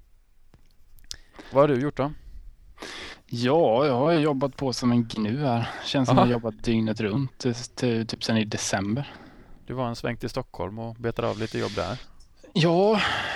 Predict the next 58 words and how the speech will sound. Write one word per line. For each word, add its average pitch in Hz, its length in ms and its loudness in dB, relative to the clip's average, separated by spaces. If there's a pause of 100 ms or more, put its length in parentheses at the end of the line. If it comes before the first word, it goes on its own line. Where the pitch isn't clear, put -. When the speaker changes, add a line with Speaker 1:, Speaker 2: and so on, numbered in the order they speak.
(180)
Speaker 2:
jag 151 80 0
var 156 120 0
där 151 160 2
en 156 120 0
vecka. 104 540 -6 (640)
Eh, 104 520 -2
var 101 140 -2
det 123 40 0
f-, - 640 -8
för, 120 320 0 (520)
förra 113 440 -2
veck-, 127 200 -4 (480)
ja, 104 300 2
det 104 60 -2
var 98 180 2
någon 98 120 2
vecka - 280 -6
sedan - 140 -4
jag 95 80 0
Speaker 1:
Nu 95 60 0
Speaker 2:
var 110 80 0
Speaker 1:
börjar 120 160 6
Speaker 2:
där. 123 80 0
Speaker 1:
du 113 40 -2
bli 127 120 0
virrig, 113 400 -4
Jonas, 82 320 -8
om 95 100 -8
du 98 80 -8
Speaker 2:
Ja. 113 260 2 (340)
Speaker 1:
<laughs> 156 440 4
inte - 200 -2
vet. - 160 -6 (220)
Men 131 120 2
det 135 40 8
är - 20 10
väl 131 100 4
därför 131 240 4
vi 135 60 -2
inte 127 140 -2
har 110 60 0
spelat 104 300 -2
in 107 140 -6
så 117 100 -10
mycket 110 300 -2
i - 20 2
webbradion 92 400 -2
heller, 92 220 -4
för 107 100 -6
att - 100 -8
vi 101 60 -4
har 101 200 -6 (300)
haft - 260 -10
mycket 139 180 -10
att 117 60 -6
göra 101 200 -4
helt 123 220 -8
enkelt. - 340 -14